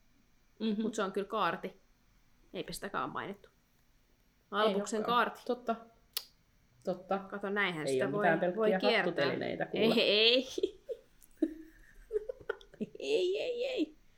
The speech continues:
Speaker 2: Kato, miksei ne tolla tavalla argumentoinut pimentoa vastaan? Et sä kieltänyt kaartia.
Speaker 1: <laughs> Niin.
Speaker 2: Niin.
Speaker 1: Ihan oma moka.
Speaker 2: Niin.
Speaker 1: Joo.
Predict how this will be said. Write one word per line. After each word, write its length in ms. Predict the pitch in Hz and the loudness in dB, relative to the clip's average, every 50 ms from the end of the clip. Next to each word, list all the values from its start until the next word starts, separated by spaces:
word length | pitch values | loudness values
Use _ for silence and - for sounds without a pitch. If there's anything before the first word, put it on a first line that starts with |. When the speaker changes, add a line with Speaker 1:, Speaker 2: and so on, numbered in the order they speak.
| _ _ _ - - - - | _ _ _ -20 -20 -8 -2
Speaker 2:
Kato, 180 | - 339 339 320 | 0 2 4 4
miksei 280 | 320 349 339 - 403 349 | 4 4 4 4 6 6
ne 80 | 330 | 6
tolla 220 | 330 370 339 311 277 | 4 4 4 4 4
tavalla 300 | 254 254 233 226 220 196 - 208 | 4 6 6 8 8 10 10 10
argumentoinut 640 | 208 202 202 196 190 185 180 185 185 180 190 202 - | 8 8 6 4 2 2 2 2 2 2 2 2 2
pimentoa 460 | 196 185 175 170 165 - 160 156 107 | 2 2 2 2 0 0 0 0 0
vastaan? 380 | 90 - - - - - - | -2 -4 -4 -2 0 2 4
Et 140 | 262 254 - | 4 2 2
sä 60 | - - - | 0 0 4
kieltänyt 440 | - 415 440 - - 277 254 220 - - | 6 6 6 8 6 6 6 6 2 4
kaartia. 760 | - 247 226 208 180 185 233 214 247 240 208 202 185 185 - | 8 10 12 12 12 10 10 10 8 8 8 6 6 6 4
Speaker 1:
<laughs> 1200 | - - - - - _ - 311 - 679 679 640 587 554 - - - _ _ _ _ _ - - | 2 -2 -10 -16 -16 _ -10 -8 -8 -8 -8 -12 -14 -16 -20 -20 -20 _ _ _ _ _ 0 8
Niin. 340 | - 403 381 349 330 359 453 | 10 10 10 10 8 4 6
Speaker 2:
Niin. 640 | 508 466 370 294 - - - - - - 330 - - - - _ _ - - _ _ _ _ - _ _ _ _ _ _ _ _ - - _ - - - - _ _ - - - - - - | 8 8 8 8 6 4 0 -4 0 0 0 0 -2 -14 -16 _ _ -20 -20 _ _ _ _ -20 _ _ _ _ _ _ _ _ -20 -20 _ -14 -14 -14 -16 _ _ -20 -18 -18 -16 -6 2
Speaker 1:
Ihan 320 | 415 403 330 277 226 240 294 | 4 6 8 8 8 6 6
oma 200 | 339 349 294 277 | 4 4 4 6
moka. 360 | 302 320 320 320 403 - 269 | 6 6 6 6 4 4 6
Speaker 2:
Niin. 320 | 220 170 233 226 233 - _ - 277 285 - - - _ _ - 247 - - - - _ _ _ _ _ - - - - - - - - - 135 - _ - - 139 - _ _ - 135 - _ _ _ _ _ _ _ _ _ _ _ _ _ _ _ _ _ _ _ _ _ _ _ _ - - - 170 | 6 4 4 2 0 -2 _ -4 -4 -4 -4 -10 -20 _ _ -10 -10 -10 -10 -16 -20 _ _ _ _ _ -10 -10 -8 -8 -8 -10 -12 -16 -20 -20 -20 _ -20 -20 -20 -20 _ _ -20 -20 -20 _ _ _ _ _ _ _ _ _ _ _ _ _ _ _ _ _ _ _ _ _ _ _ _ -20 -12 -6 -2
Speaker 1:
Joo. 460 | 170 175 156 131 131 147 160 156 | 2 2 2 2 2 0 -2 -4